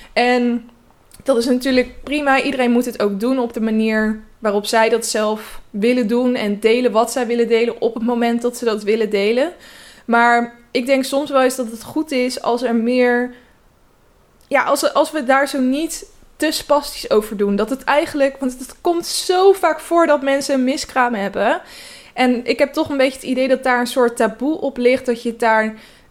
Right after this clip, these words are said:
ehm, dat je dat heel erg bij jezelf houdt. En ik snap ook waarom, hoor. Want op het moment dat je dit gaat delen, en, en zij heeft dit nu ook gedeeld, en daarmee brengt ze eigenlijk in de wereld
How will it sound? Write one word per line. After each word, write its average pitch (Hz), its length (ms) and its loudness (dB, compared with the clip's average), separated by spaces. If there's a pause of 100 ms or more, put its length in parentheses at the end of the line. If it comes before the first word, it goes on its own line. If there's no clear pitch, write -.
ehm, 202 380 -2
dat 214 160 -6
je 220 60 -6
dat 220 140 -2
heel 233 260 0
erg 208 220 0
bij 214 180 2
jezelf 226 440 2
houdt. 262 600 2
En 214 360 0
ik 214 80 -8
snap 294 300 0
ook 262 120 0
waarom, 233 320 2
hoor. 214 120 -2
Want 226 160 -2
op 247 60 -2
het 233 100 0
moment 233 280 0
dat 233 180 -6
je 226 120 -4 (100)
dit 226 200 -4
gaat 208 200 -6
delen, 220 320 2
en, 208 320 -4
en 208 200 -4
zij 208 160 0
heeft 214 160 -2
dit 226 120 -6
nu 214 120 -4
ook 240 180 2
gedeeld, 226 380 0
en 208 140 -2
daarmee 208 260 -2
brengt 220 280 -4
ze - 80 -6
eigenlijk 220 340 -4
in 220 80 -2
de 214 60 -2
wereld 214 520 0